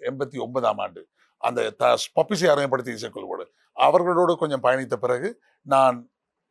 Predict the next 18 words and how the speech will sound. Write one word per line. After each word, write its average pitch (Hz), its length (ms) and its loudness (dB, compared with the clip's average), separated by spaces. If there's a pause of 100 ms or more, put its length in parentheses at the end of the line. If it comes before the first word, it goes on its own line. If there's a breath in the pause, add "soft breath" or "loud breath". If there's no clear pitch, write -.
தொண்ணூத்தி 175 920 -2 (100)
சொச்சத்தில் 131 420 -4
தொண்ணூறுகளிலே 156 500 0
நான் 139 300 -4 (100)
சித்தாரா 156 440 0
இசைக்குழுவோடு 117 340 -6
இணைந்தேன். 98 500 -12
கிட்டத்தட்ட, 120 600 -4 (380)
அ, 117 80 0
பத்து 143 280 0
வருடங்களுக்கு 151 460 0
மேலாக 131 400 0
எனது 123 320 -4
இசைத்துறை 127 480 -4 (180)
கொழும்பிலே, 139 480 -2 (440)
அ, 110 160 0
பல 147 240 2
மேடைகளிலே, 135 680 0